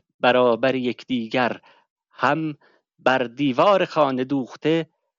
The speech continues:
به مسمارهای نقره و بر هر یک نام سلطانی از سلاطین مصر نوشته، که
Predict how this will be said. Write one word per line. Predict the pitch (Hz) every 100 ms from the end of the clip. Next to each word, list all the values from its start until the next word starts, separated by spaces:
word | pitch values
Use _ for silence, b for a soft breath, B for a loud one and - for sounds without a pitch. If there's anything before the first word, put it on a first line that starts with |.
| _ _ _ _ _
به | 127
مسمارهای | 127 - 135 131 110 123 139
نقره | 127 123 107 - 127 107 _ _ _ _ _ -
و | 117
بر | 123 110
هر | - 165
یک | 143 143 -
نام | 135 156 147 147
سلطانی | - 139 123 156 170 147 151
از | 127
سلاطین | - 147 151 151 135 214 185 147
مصر | 135 175 151 - 131
نوشته، | 127 120 - 127
که | - 131